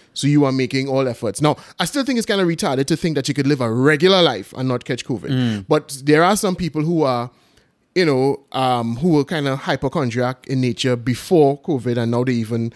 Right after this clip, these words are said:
Speaker 1: this
Speaker 2: Yeah,
Speaker 1: gives them even more
Speaker 2: yeah.
Speaker 1: reason to be. And they, they have no problem living e-, essentially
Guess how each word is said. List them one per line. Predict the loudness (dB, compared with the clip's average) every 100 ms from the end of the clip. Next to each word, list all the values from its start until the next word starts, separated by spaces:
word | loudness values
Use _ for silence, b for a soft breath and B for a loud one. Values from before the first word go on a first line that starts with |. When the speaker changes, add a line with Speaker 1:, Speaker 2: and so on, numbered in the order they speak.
| B B
Speaker 1:
this | -2
Speaker 2:
Yeah, | 2
Speaker 1:
gives | 2 2
them | -2
even | 0 2
more | 4
Speaker 2:
yeah. | 4
Speaker 1:
reason | 2 -2
to | -6
be. | -8 -10 B B -4
And | 0 4
they, | 4 4 0
they | 0 2
have | 4 2
no | 2 0
problem | 2 2 2 0
living | 0 0 -2 -4 -6 _ _
e-, | -4 -2
essentially | 0 0 -2 -4 -4